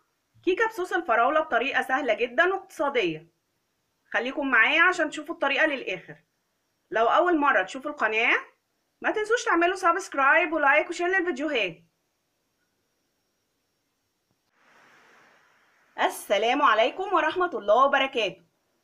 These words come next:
أهلًا بيكم يا حبايب قلبي في قناة ديك البرابر. النهاردة إن شاء الله هنعمل مع بعض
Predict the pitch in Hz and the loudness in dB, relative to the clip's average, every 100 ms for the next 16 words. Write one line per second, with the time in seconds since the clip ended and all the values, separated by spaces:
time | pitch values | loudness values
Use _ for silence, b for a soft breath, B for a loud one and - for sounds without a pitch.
0 | _ - 508 494 370 311 330 370 330 294 | _ 0 0 0 0 0 0 0 0 0
1 | 254 294 254 285 349 - 220 220 320 320 | 0 0 0 0 -2 -2 -2 0 -2 -2
2 | 320 339 277 269 185 151 - _ _ _ | -4 0 2 2 -2 -6 -16 _ _ _
3 | _ _ _ 220 302 370 403 508 466 320 | _ _ _ -4 0 2 2 0 2 0
4 | 320 262 294 302 254 294 311 247 180 196 | 0 0 -2 -2 -2 -2 0 0 0 2
5 | 339 | 2